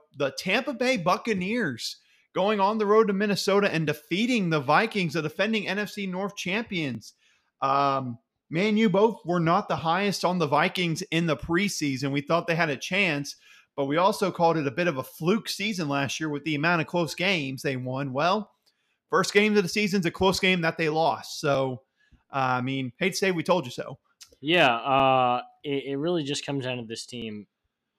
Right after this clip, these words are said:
Speaker 2: I, I just think this offseason the Vikings didn't do anything to, uh, uh, address their obvious need of another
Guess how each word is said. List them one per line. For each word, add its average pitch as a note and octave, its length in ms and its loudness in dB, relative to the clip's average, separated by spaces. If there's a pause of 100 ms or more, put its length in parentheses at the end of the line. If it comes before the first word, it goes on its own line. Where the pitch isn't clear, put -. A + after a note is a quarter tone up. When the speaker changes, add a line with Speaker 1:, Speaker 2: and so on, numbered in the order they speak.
(180)
Speaker 2:
I, C#3 220 -2
I F3 140 -2
just A3 220 -8
think A3+ 300 -6
this D3 280 -6
offseason D3 420 -6
the B2+ 80 -8
Vikings C#3 440 -4
didn't C#3 300 -8
do A#2 320 -8
anything A#2 640 -10 (420)
to, B2 540 -4
uh, G#2+ 220 -6 (180)
uh, G2 280 -8 (140)
address A#2+ 760 -4
their A2 420 -10
obvious A#2 680 -8
need A2 640 -10
of G2 360 -12 (300)
another A2+ 800 -10